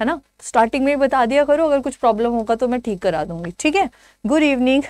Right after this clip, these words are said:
मधुरिमा, विनय, शरद, बरखा, everyone, गुड इवनिंग।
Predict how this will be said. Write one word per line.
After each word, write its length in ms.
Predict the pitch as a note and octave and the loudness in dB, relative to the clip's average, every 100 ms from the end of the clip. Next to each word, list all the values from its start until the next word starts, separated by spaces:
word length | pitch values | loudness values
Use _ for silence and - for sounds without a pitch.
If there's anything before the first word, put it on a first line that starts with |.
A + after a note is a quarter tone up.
| - G#3 | -8 -2
मधुरिमा, 580 | A3+ A#3 B3 A#3 A#3 | 0 2 0 2 2
विनय, 540 | A#3 G#3+ A3 G#3+ G#3+ A3 | 2 2 2 0 0 -2
शरद, 540 | - G3 G3 G3+ G3+ | 2 2 4 2 0
बरखा, 640 | F#3+ F3+ F#3 - G3 F#3+ F#3+ | 0 -2 -2 0 0 2 0
everyone, 580 | F3 F#3+ F#3+ F3+ F#3 | -2 -2 -2 -2 -4
गुड 160 | F#3+ F#3 | -6 -4
इवनिंग। 320 | E3+ F3 G#3 | -4 -6 -8